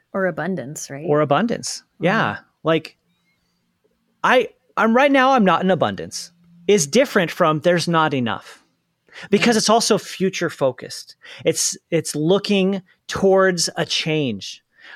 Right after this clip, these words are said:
Speaker 2: rather than this backwards looking, "Oh, there's lack" kind of idea. So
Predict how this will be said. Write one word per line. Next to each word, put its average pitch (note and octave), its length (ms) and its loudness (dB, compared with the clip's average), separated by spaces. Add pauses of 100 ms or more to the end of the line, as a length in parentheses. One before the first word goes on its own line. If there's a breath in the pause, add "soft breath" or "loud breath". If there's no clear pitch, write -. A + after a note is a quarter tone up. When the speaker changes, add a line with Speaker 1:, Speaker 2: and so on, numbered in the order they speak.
(120 loud breath)
Speaker 2:
rather F3 380 4
than D#3+ 180 2
this D3+ 160 0
backwards D#3 680 0
looking, C3+ 540 -2 (300 soft breath)
"Oh, E3+ 200 4
there's C3 300 0
lack" A2+ 640 -6 (240)
kind A2+ 220 -8
of G2+ 120 -8
idea. - 500 -14 (1000 soft breath)
So F3 360 2